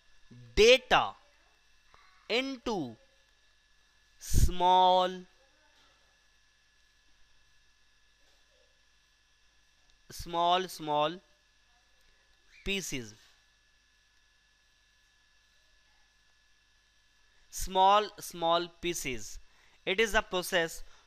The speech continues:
to cut your data into small, small pieces That pieces are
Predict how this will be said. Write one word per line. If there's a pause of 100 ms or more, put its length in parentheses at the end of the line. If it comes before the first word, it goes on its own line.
(100)
to (140)
cut (120)
your
data (100)
into (280)
small,
small
pieces (1300)
That (240)
pieces (3750)
are